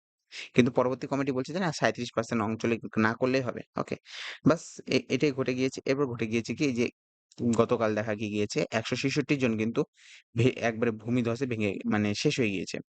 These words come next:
আপনাদের কাছে সেই সব ভিডিওগুলো আমি নিয়ে আসতে পারছি না, কিন্তু কারণ হচ্ছে ভিডিও বা ফটোগুলো যে রয়েছে সেগুলো আনতে পারছি না, কারণ YouTube সেটাকে কিন্তু রিকমেন্ডেড করবে না, কারণ মানে বিমর্ষ, মানে জল সমাধি হয়ে গেছে, ভূমি সমাধি হয়ে গেছে, এত পরিমাণে মানে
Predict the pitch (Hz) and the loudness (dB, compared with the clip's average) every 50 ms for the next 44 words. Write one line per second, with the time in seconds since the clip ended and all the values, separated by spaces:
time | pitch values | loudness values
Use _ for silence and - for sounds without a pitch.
0 | - - - - - - - - 107 107 - 123 117 120 117 123 117 120 117 120 | -16 -16 -16 -14 -14 -4 2 4 4 6 6 4 2 2 2 0 -2 -2 -2 -4
1 | 127 120 139 127 117 117 113 117 113 107 113 110 104 107 110 107 107 110 107 107 | -2 -2 -2 -2 -2 -2 0 0 2 2 2 0 0 2 2 2 2 0 0 -2
2 | - - 104 - 107 101 - - 101 135 - - 117 104 104 - - 101 107 110 | -4 -2 0 2 2 2 2 -2 -4 -2 -2 -2 -2 -2 -2 -2 2 2 4 4
3 | 110 104 - - 110 101 101 113 113 113 113 107 107 107 101 - _ _ - - | 2 0 0 0 0 0 0 0 0 0 2 2 2 0 0 -2 _ _ -4 0
4 | 113 104 113 110 107 101 95 104 98 101 98 98 113 113 127 123 113 98 95 101 | 2 2 2 2 0 0 0 0 0 -2 -2 -4 -4 -4 -2 0 0 2 2 2
5 | 98 104 104 104 107 117 113 110 104 110 110 113 123 135 131 135 131 - 113 101 | 2 2 2 0 0 -2 -2 -2 -2 -2 -2 -2 -2 -2 -2 -4 -6 -4 -2 0
6 | 107 107 104 107 110 131 131 120 - 104 98 98 98 101 95 - - - 120 110 | 2 2 2 0 -2 -4 -4 -4 -4 -4 -2 -2 -2 -4 -4 -2 0 0 0 0
7 | 113 92 - - 98 101 113 - _ - - - - - - - - _ - 127 | -2 -4 -4 -4 -2 -2 -4 -6 _ -16 -20 -20 -18 -16 -16 -16 -4 _ 4 4
8 | 123 117 117 113 123 147 147 - - - - - _ _ _ - 113 117 117 117 | 4 4 2 2 2 0 -2 -2 -6 -8 -10 -10 _ _ _ 2 2 4 4 2
9 | 113 - - _ _ _ _ _ _ _ _ _ _ _ _ _ _ _ _ - | 0 -2 -4 _ _ _ _ _ _ _ _ _ _ _ _ _ _ _ _ 2
10 | - 135 135 131 - - 131 117 110 110 107 101 92 95 98 - 107 101 107 127 | 4 4 4 2 0 -4 -4 -4 -4 -2 -4 -4 -4 -4 -6 -6 -6 -4 -2 -2
11 | 135 131 147 139 120 110 104 104 98 92 101 110 - - - - - _ _ - | -2 -2 -2 -2 -2 -2 -2 -2 -2 -4 -4 -6 -6 -8 -10 -12 -16 _ _ 2
12 | 98 104 - 113 - 117 107 107 113 110 107 104 - _ _ - 110 101 98 | 2 4 4 2 2 2 2 2 2 2 0 -2 -4 _ _ -2 0 0 0